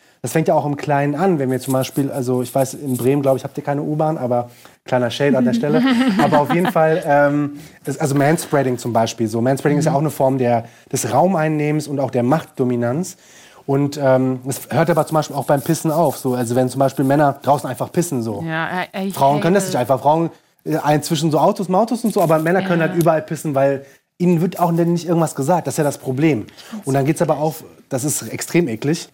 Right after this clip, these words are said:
Speaker 1: weshalb ich auch irgendwie so wichtig finde, über toxische Männlichkeit zu reden, weil es gibt natürlich Sachen, die, die, natürlich scha-, schadet das Männern auch, aber wir müssen, bevor wir erstmal auch nochmal diesen Fokus, den Männer sowieso in der Gesellschaft haben,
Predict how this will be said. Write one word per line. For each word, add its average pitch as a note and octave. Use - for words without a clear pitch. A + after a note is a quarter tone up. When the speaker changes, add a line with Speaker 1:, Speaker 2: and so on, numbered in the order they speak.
Speaker 1:
weshalb D#3+
ich F3+
auch E3+
irgendwie D#3+
so D3
wichtig E3+
finde, E3
über C#3+
toxische C3+
Männlichkeit D#3
zu D3
reden, D3+
weil C3+
es C#3
gibt F3+
natürlich D3
Sachen, C#3+
die, C#3
die, C3+
natürlich C#3
scha-, C#3
schadet C3+
das A#2+
Männern C3
auch, C3+
aber A#2+
wir B2+
müssen, D#3+
bevor D#3+
wir E3+
erstmal D3+
auch F#3
nochmal D3+
diesen C3
Fokus, E3+
den C3
Männer C#3+
sowieso C3
in G#3
der C#3
Gesellschaft B2
haben, D3